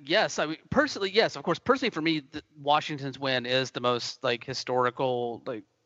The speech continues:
of, of the decade. But, um, in, outside of that, that personal bias, like, yes, like, you put it that way, I think that you saved it. It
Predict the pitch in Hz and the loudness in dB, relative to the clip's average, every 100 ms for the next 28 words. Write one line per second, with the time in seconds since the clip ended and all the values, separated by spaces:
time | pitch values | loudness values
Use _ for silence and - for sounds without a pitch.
0 | - 127 127 127 127 123 123 120 123 151 | -2 0 2 2 2 0 2 2 4 4
1 | 175 220 - - - - _ 147 151 156 | 2 -2 -14 -20 -20 -20 _ 0 6 6
2 | 151 147 143 139 - _ _ _ _ - | 6 4 4 0 -6 _ _ _ _ 0
3 | 131 131 127 123 127 120 _ _ 190 165 | 4 6 4 0 -6 -10 _ _ 2 4
4 | 151 151 175 175 208 175 139 156 147 - | 2 4 2 4 2 2 0 0 -2 -8
5 | - 135 139 _ _ - 170 147 151 123 | -4 -4 -4 _ _ -6 -6 -4 -4 0
6 | 131 135 123 117 - 131 120 135 165 143 | 4 4 2 -2 -4 -6 -6 2 2 2
7 | - - 127 123 147 165 135 123 175 156 | -2 -6 -6 -6 -4 -2 0 2 2 2
8 | 131 120 117 143 135 123 131 131 - - | 2 0 0 -6 -6 -8 -8 -8 -10 0
9 | 139 139 - 170 - 170 | 0 0 -2 -6 0 0